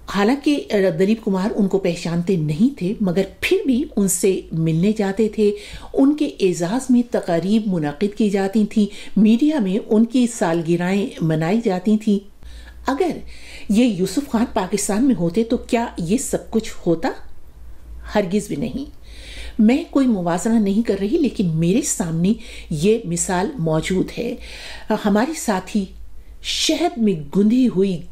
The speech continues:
घंटियों जैसी आवाज और खूबसूरत लबो लहजे वाली सुरैया शहाब, जो रेडियो और टीवी के शोबे खबर का बहुत बड़ा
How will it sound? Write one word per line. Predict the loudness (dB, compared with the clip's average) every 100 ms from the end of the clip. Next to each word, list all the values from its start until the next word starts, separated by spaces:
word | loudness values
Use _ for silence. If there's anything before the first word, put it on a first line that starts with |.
| 0
घंटियों | 2 2 4 4
जैसी | 4 2 0 -2 -4
आवाज | -2 -2 0 -2 -4 -14 -4
और | -4
खूबसूरत | 0 0 -2 2 2 2 0
लबो | 0 2
लहजे | 2 2 0
वाली | 2 2 2 0 -4 -14 -14 -6
सुरैया | -2 0 2 0
शहाब, | -2 -6 -2 -2 -4 -8 -12 -8 -4
जो | 2 4 4 2
रेडियो | 0 2 4 4 2
और | 2 0 -2 -4
टीवी | 0 2 4 2
के | 2 0
शोबे | 0 0 0 -2
खबर | -4 -4 -2
का | -2 -2 -4 -4 -6
बहुत | -6 0 -2 0
बड़ा | -6 -6 -2 0 2 0 -2